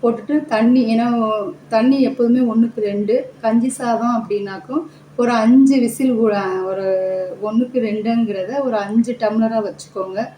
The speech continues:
ஒரு பங்குக்கு அஞ்சு டம்ளரா வச்சுக்கோங்க.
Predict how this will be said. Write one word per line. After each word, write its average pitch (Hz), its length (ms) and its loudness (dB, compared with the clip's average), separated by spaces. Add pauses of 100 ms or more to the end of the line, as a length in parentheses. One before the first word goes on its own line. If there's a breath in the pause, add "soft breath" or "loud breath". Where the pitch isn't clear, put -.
(240 loud breath)
ஒரு 208 280 2
பங்குக்கு 240 360 0
அஞ்சு 214 280 -2
டம்ளரா 202 440 -4
வச்சுக்கோங்க. 185 560 -8